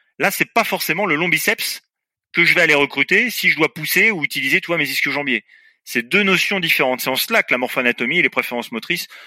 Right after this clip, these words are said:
nuancent la sollicitation, euh, de la, de la, la stimulation d'un muscle. Tu vois, j'essaie d'être, d'être,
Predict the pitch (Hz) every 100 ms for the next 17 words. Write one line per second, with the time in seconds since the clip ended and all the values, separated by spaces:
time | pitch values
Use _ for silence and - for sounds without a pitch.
0 | - _ 123 156 180 180 208 135 123 131
1 | - 123 127 - 160 196 - - - _
2 | 113 110 107 107 107 104 131 123 - 120
3 | 107 117 117 104 104 107 - 120 120 -
4 | 151 135 113 - - _ - 104 120 113
5 | 131 117 110 107 -